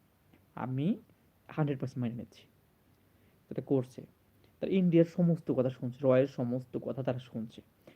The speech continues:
তারা পাকিস্তান বিরোধী ছিল। তারা ধর্ম, হিন্দুদের প্রতি তাদের মায়া ছিল বেশি, মুসলিমদেরকে তারা দেখতে পায়নি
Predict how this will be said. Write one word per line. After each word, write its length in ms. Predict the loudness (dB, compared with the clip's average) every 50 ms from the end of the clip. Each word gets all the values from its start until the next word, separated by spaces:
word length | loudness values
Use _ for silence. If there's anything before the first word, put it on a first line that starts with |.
| _ _ -8
তারা 140 | -8 -6
পাকিস্তান 440 | -2 -2 -2 -2 -4 -6 -4 -4 -2
বিরোধী 280 | -2 -2 -4 -6 -8 -10
ছিল। 300 | -14 -14 -16 -18 -18 -20 -20 _ _ _ _ _ -20 -20 -20 _ _ _ _ _
তারা 300 | -2 -2 0 0 -2 -4 -8 _ _ _ _ -20 -20 _ _ _ _ _ -8
ধর্ম, 480 | 0 4 6 6 6 6 4 4 2 0 -2 -6 _ _ _ _ _ 0
হিন্দুদের 400 | 2 4 4 4 4 4 4 2
প্রতি 200 | 0 -2 -2 0
তাদের 220 | 0 0 0 -2 -4 -6 _ _ _ _ _ 2
মায়া 200 | 4 6 6 6
ছিল 200 | 4 2 0 0
বেশি, 240 | 0 0 -2 0
মুসলিমদেরকে 720 | 0 0 0 -2 -2 -2 -2 -2 0 0 0 0 0 -2
তারা 180 | -4 -4 -4 -2 -2
দেখতে 260 | -2 -2 0 -2 -4
পায়নি 260 | -4 -4 -6 -10 -12